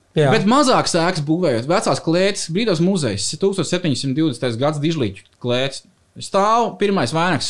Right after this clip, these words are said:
Speaker 2: skan apakšā balts, ka tu viņam paliec zem tā sēka, stāv uz, uz, uz, uz stūrakmeņiem vienkārši. Nu, viņi tur stāv, jo koku māja ir svarīga, lai viņai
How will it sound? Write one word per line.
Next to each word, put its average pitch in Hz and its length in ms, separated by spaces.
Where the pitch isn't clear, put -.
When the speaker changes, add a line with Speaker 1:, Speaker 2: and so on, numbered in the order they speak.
Speaker 2:
skan 185 260
apakšā 139 420
balts, 151 360
ka 131 80
tu 135 100
viņam 123 180
paliec 208 320
zem 123 160
tā 95 140
sēka, 120 240
stāv 190 380
uz, - 180
uz, 123 240
uz, 127 140
uz 143 200
stūrakmeņiem 113 560
vienkārši. 107 400
Nu, 143 60
viņi 185 160
tur 165 100
stāv, 160 440
jo 135 60
koku 190 320
māja 190 200
ir 160 40
svarīga, 190 320
lai 156 140
viņai 147 180